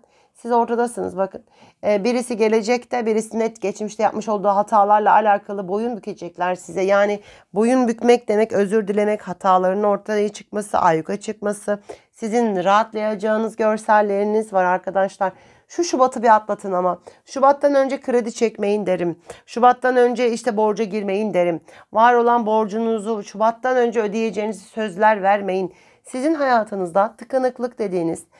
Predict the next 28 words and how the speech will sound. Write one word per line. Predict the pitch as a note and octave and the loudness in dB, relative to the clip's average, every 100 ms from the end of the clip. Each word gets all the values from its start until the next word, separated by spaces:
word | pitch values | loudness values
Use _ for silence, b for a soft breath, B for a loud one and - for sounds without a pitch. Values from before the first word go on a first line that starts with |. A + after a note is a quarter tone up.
| b b | b b
yüreğinize | G#3 A3+ A#3 A#3+ | 0 4 4 2
yara | A#3 A3 | 2 2
yapan | A#3 A3 G3 | 2 0 -2
şey | F3 - - b b _ | -4 -4 -6 b b _
Şubat | - A3+ A#3+ | 0 0 2
sonrası. | C4+ B3+ A#3+ B3 B3 A#3+ b b | 0 0 0 -2 -4 -4 b b
Çünkü, | - C4 C#4 C4 B3+ b b - | -10 -6 -2 -2 -4 b b 0
e, | G#3+ | 2
Mart | A3+ A#3 B3 | 6 4 4
ayında | B3 A3+ | 0 0
net | A3+ F#3 G3+ G#3+ - - b _ | 0 0 -2 -2 -10 -20 b _
bir | G#3 B3 | -4 0
insanın | A3+ A3 G#3 F#3 G#3 A#3 B B | 0 0 -2 0 0 -4 B B
çok | - C4+ G3 | 0 0 2
boynu | F#3+ G#3+ A#3 A#3+ | 2 4 4 -2
bükük | A#3 A#3+ G#3+ | -4 -6 -8
bir | |
şekilde | G#3+ G#3+ G3+ F#3+ F#3+ | -4 -4 -4 0 2
bakın | G3 G3 | 2 0
arkasını | F#3 G3+ G#3+ A3 G#3+ | 0 0 -6 -6 -8
"Senin | - B3+ D4 | -4 0 0
yüzünden | C4 A3 G#3+ G3+ | 0 0 2 2
yaptım." | G3+ G3 - F#3+ | 2 0 -2 -6
diye | G3 | -4
şöyle, | G#3+ C#4+ C4+ A3+ G3+ G#3 | 0 2 2 2 0 0
e, | G#3+ | -2
bayır, | F3+ A#3+ C4 G3+ | -2 0 0 0
yani | F#3 F#3 | 0 -2